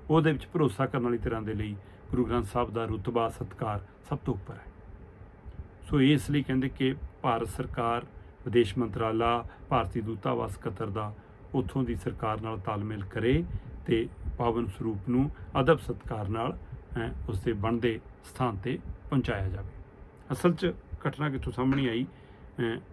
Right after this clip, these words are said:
ਭਾਈ ਕਨਈਆ, ਅਹ, ਸੰਸਥਾ ਹੈ ਇੱਕ, ਭਾਈ ਕਨਈਆ ਏਡ ਸੰਸਥਾ, ਉਹਨੇ ਕਹਿੰਦੇ ਦਸੰਬਰ ਵੀਹ ਸੌ ਤੇਈ ਦੇ ਵਿੱਚ ਕਤਰ ਦੇ ਦੋਹਾ ਪੁਲਿਸ ਵੱਲੋਂ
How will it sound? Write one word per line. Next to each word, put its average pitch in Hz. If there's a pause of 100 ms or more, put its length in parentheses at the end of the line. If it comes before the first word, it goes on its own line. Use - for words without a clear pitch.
(580)
ਭਾਈ 131
ਕਨਈਆ, 127 (260)
ਅਹ, 117 (600)
ਸੰਸਥਾ 123
ਹੈ 117
ਇੱਕ, 117 (320)
ਭਾਈ 127
ਕਨਈਆ 120
ਏਡ 120
ਸੰਸਥਾ, 120 (520)
ਉਹਨੇ 170
ਕਹਿੰਦੇ 151
ਦਸੰਬਰ 127
ਵੀਹ 131
ਸੌ 127 (540)
ਤੇਈ 147
ਦੇ 147
ਵਿੱਚ 131
ਕਤਰ 131
ਦੇ 127
ਦੋਹਾ 120
ਪੁਲਿਸ 120
ਵੱਲੋਂ 120